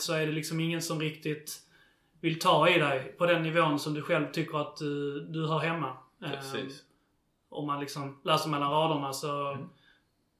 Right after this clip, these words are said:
Speaker 1: du hade ju gått högre upp om du hade fått möjligheten att gå högre upp, antar jag.
Speaker 2: Såklart, såklart. Och det var, men det var också... Man kände bara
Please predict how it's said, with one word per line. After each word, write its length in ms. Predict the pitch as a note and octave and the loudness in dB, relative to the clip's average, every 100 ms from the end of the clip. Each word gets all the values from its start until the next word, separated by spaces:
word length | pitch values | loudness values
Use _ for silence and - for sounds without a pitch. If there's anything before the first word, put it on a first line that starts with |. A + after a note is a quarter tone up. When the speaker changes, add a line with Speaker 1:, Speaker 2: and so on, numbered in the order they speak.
| G#3 B3 C#4 E3+ | -16 -12 -10 -4
Speaker 1:
du 120 | D3+ | 2
hade 220 | D#3+ D#3 | 2 4
ju 60 | C#3+ | 2
gått 180 | E3 E3 | 2 4
högre 260 | F3 D3+ | 4 6
upp 240 | E3 E3+ D#3 | 4 4 2
om 120 | D3 | -2
du 60 | |
hade 140 | D3+ D3 | -2 -2
fått 200 | D#3+ D3 | -4 -2
möjligheten 480 | D#3+ D3+ C3 B2+ C#3+ | -2 0 -2 -6 -8
att 80 | |
gå 100 | D#3+ | -4
högre 220 | D#3 D3+ D3+ | -2 -2 -2
upp, 380 | C#3+ C3 C3+ | -6 -8 -10
antar 280 | D3+ D3 C#3 | -10 -8 -8
jag. 100 | C3 - _ - - | -8 -12 _ -20 -8
Speaker 2:
Såklart, 720 | - G#2+ - C3+ - - - - - | -4 -4 2 2 2 -8 -18 -20 -16
såklart. 580 | - A2 - A2+ - - - _ - - - | -12 -10 -6 -6 -8 -20 -20 _ -20 -20 -10
Och 120 | A2 | 0
det 80 | A2 | 2
var, 260 | A#2 A2+ A2 | 4 4 2
men 160 | A#2 | 0
det 60 | B2 | -2
var 180 | C3 C#3+ | 2 2
också... 340 | C#3+ B2+ G#2 - - _ _ - | 4 2 2 -2 -16 _ _ -14
Man 160 | A2 | -8
kände 240 | - A#2+ G#2 | -4 -4 -2
bara 240 | G2+ F2 | -2 -2